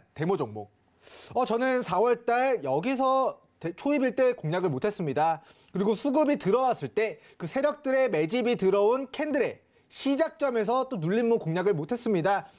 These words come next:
하시는 분들도, 자, 데모 종목은 관망하시다가 이 종목이 칠천 원, 팔천 원까지 빠지고 거기에서의 삼 중 바닥을 다지고 반등할 때 시청자분들이 매수 타이밍 노려보시면 좋을 것 같고요. 자, 이제 바닥에서 거래대금 터졌을 때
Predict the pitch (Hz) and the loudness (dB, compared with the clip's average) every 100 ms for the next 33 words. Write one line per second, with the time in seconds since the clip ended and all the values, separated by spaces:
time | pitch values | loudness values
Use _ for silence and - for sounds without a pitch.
0 | _ - 226 269 196 160 143 202 196 - | _ -10 -4 -2 0 0 2 2 0 -4
1 | - - 165 190 247 240 226 214 254 262 | -14 -10 -2 0 2 2 2 2 2 0
2 | - 131 139 214 269 254 240 208 214 160 | -10 -6 -2 0 0 -2 -2 0 0 0
3 | 170 160 175 - 254 254 226 220 240 240 | -2 -2 -4 -2 -2 0 0 0 -2 0
4 | 226 220 196 202 208 262 269 175 117 _ | 0 0 0 0 2 0 0 -2 -6 _
5 | _ _ _ - 151 208 277 247 240 269 | _ _ _ -4 0 2 2 4 2 0
6 | 269 269 254 240 233 233 - 135 262 285 | -4 -2 0 2 0 -2 -6 -2 0 0
7 | 185 208 165 - 226 185 - _ 208 208 | 0 0 0 0 -2 -2 -12 _ -4 -2
8 | 190 175 180 165 131 - 180 156 196 262 | 0 0 0 0 -2 -2 -2 2 0 0
9 | 262 _ 135 160 185 185 175 170 208 180 | -6 _ -2 0 2 -2 0 0 0 -2
10 | 170 214 208 - - - 202 170 151 185 | 0 0 0 -6 -20 -4 0 0 0 -2
11 | - 160 285 294 294 - 175 196 208 - | -2 0 0 0 -4 -2 -2 0 -2 -4
12 | 269 311 147 - 123 | -4 -4 -6 -4 -6